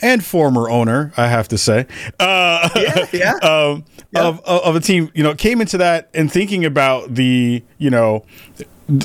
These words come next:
Speaker 1: the way that those connections wind up happening. I'll be honest, I was skeptical at first when I pulled up the app and was like, "All right, I'm gonna sit here and watch this game and see if, you know, my vote gets in there and if, and if it feels like we're doing stuff and it's working in real time."
Speaker 2: Yeah.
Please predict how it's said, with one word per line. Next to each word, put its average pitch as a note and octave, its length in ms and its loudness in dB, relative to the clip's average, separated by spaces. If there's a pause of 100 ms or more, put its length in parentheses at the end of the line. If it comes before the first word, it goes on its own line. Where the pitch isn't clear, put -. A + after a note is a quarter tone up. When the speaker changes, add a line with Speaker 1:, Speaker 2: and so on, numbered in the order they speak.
Speaker 1:
the D3+ 220 0
way E3+ 340 2
that F3 160 -10
those D3 240 0
connections C3 560 0
wind A#2+ 220 0
up A2 80 -8
happening. A2+ 420 0 (380)
I'll D4+ 200 2
be C4 140 -2
honest, A3+ 480 -2 (320)
I A3 140 2
was - 180 0
skeptical A#3 640 0
at D#3 100 -8
first F3 380 -2
when D#3+ 220 0
I F3+ 160 0 (420)
pulled F3+ 240 2
up F3+ 120 -2
the D#3 140 -2
app F#3 360 0
and C#3 160 2
was C3+ 120 0
like, B2+ 220 0
"All D#3+ 80 2
right, D3+ 260 0
I'm D3+ 120 0
gonna F3+ 120 0
sit F#3 220 0
here F3 160 0
and D3+ 100 0
watch D#3 160 0
this C#3+ 140 -4
game D3+ 260 2
and B2+ 80 0
see E3 220 0
if, - 760 -6
you C3 120 0
know, B2+ 100 0
my B2+ 200 2
vote C3+ 280 -2
gets C#3 220 -2
in C#3+ 160 2
there C#3+ 200 2
and B2 120 0
if, A#2 200 -4
and B2 280 0
if A2+ 80 0
it C3+ 80 -2
feels C3+ 260 0
like B2 140 2
we're B2+ 100 2
doing B2+ 300 0
stuff C3+ 260 0
and A2 80 0
it's A2+ 160 -4
working C3 320 0
in B2+ 100 0
real B2+ 180 0
time." B2+ 280 0
Speaker 2:
Yeah. G#3+ 240 -2